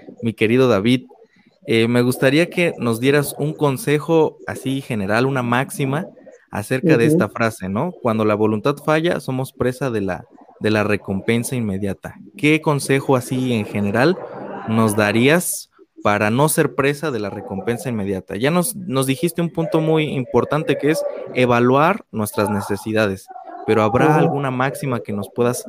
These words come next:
Speaker 1: aportar, por favor?
Speaker 2: Por supuesto que sí, digo, lo que pudieras hacer es preguntarte si realmente lo quieres.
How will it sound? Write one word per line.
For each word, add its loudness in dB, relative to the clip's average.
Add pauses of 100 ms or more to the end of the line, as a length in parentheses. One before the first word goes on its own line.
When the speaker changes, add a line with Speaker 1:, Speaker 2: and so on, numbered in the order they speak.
Speaker 1:
aportar, -4
por -8
favor? -2 (1400)
Speaker 2:
Por 6
supuesto 6
que 6
sí, 6
digo, 6 (220)
lo 8
que 4
pudieras 6
hacer 4
es 4 (920)
preguntarte 6 (480)
si 4
realmente 6
lo 8
quieres. 2